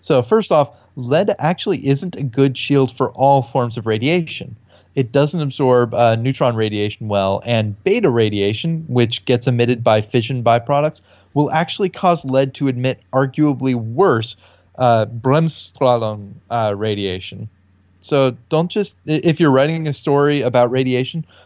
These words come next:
don't just use lead as, like, a stop all. It might stop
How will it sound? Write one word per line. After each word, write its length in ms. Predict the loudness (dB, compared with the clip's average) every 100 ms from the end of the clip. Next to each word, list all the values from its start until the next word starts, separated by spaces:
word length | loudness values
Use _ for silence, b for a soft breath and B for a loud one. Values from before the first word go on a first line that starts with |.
| b
don't 200 | 0 0
just 200 | 2 -2
use 180 | -2 -2
lead 240 | 2 2 2
as, 120 | 0
like, 220 | -4 -4 -6
a 80 |
stop 400 | -8 0 0 0
all. 280 | -4 -8 -8
It 80 | -4
might 260 | 0 0 -2
stop 420 | 0 2 2 -4